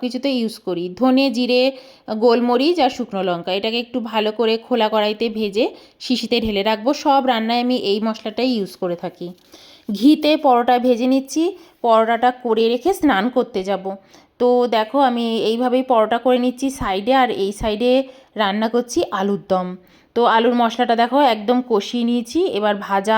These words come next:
আলুটা দিয়ে দিলাম। এবার ভাজা আলুর সাথে মশলাটা ভালো করে কষাবো, জল দেবো না কিন্তু এক্ষুনি, এবার একটু দই দিয়ে কষাবো।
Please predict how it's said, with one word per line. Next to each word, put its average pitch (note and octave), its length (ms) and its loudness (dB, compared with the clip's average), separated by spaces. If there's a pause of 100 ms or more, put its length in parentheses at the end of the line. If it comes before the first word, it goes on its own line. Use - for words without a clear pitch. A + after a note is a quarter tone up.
আলুটা A3 300 0 (140)
দিয়ে G3+ 200 -2
দিলাম। G#3+ 200 0 (440)
এবার G3+ 160 2 (120)
ভাজা G3+ 300 0
আলুর A3+ 200 -2
সাথে A#3 140 0 (120)
মশলাটা G#3 340 -2 (120)
ভালো F#3+ 260 0
করে A3+ 160 2 (480)
কষাবো, F#3+ 480 2 (420)
জল B3 200 6 (100)
দেবো D#4 200 4
না E4 140 2
কিন্তু B3+ 180 0 (100)
এক্ষুনি, G3+ 380 -8
এবার A3 180 -2
একটু C#4+ 140 -2 (160)
দই A3+ 160 4 (120)
দিয়ে C4+ 140 4 (100)
কষাবো। F3+ 440 -4